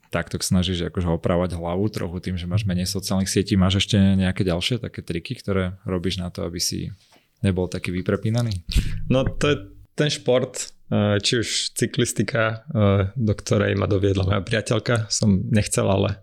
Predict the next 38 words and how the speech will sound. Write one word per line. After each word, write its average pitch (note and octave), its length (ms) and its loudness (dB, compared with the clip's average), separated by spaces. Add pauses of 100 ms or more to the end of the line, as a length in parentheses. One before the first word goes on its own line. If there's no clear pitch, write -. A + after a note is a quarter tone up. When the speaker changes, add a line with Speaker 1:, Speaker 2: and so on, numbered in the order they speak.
(120)
Speaker 2:
keď - 180 -2
si - 140 -4
kupovala G2+ 460 2
bicykel, G2 400 0
som A2 160 -2
si - 120 -4
kúpila G#2 360 -2
ja. A#2 180 0
Tak - 160 -10
Speaker 1:
Cestnú A#2 320 2
cyklistiku - 560 -6
robíš? B2+ 120 -4
Speaker 2:
Hej, G#2+ 140 4 (300)
cestnú. A#2+ 340 0 (560)
A, G2+ 380 0
a A#2 140 0
tie - 180 -2
bojové G2 320 4
športy. F#2+ 480 0
V - 120 -20
podstate - 360 -2
ten F#2+ 400 2
thajský - 340 0
box F2+ 380 0
je F#2+ 240 2 (380)
pre G2+ 180 0
mňa G2+ 180 2
niečo F#2+ 320 2
ako G2+ 300 2
meditácia. G#2 640 2 (540)
A, F#2 440 4
a - 200 -8
zvolil A2 380 4
som A2 160 2
si G#2+ 120 0
to F#2+ 80 0
preto, G2+ 300 0
lebo G2 160 4